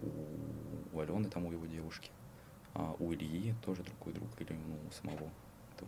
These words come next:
Семена. Вот. А потом он предложил какое-то место, где-то я не помню, где оно находится, в районе где-то около Ж Д вокзала. Вот. Там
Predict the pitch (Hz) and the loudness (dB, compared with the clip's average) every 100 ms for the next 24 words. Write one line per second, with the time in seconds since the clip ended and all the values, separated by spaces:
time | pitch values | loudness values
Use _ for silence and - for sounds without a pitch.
0 | - - - 78 73 - - - - - | -4 -4 0 0 0 -4 -12 -14 -14 -14
1 | - - - - - - - 80 78 - | -12 -12 -12 -12 -12 -10 -4 0 0 -2
2 | - 82 82 80 80 123 117 90 87 87 | 0 4 4 4 6 6 6 6 6 6
3 | 95 92 - 90 87 - 80 92 143 - | 4 0 2 4 4 4 4 4 4 2
4 | 85 82 - - - 85 85 85 - 82 | 0 0 -4 -4 0 2 2 0 0 0
5 | 80 80 80 80 - - 82 78 80 82 | 0 -2 -4 -6 -6 -2 0 0 0 0
6 | 78 - - - - 73 73 - 95 104 | 0 -2 -4 -4 -4 -4 -4 2 4 6
7 | 107 90 87 90 92 92 90 - - 85 | 4 4 2 0 0 -2 -4 -4 -2 0
8 | 80 78 - 78 76 - - - - - | 0 -2 2 2 2 -6 -12 -12 -12 -12
9 | - - - - - - 90 80 78 - | -10 -10 -10 -10 -6 0 4 4 2 -2
10 | - - 82 82 | -6 0 0 0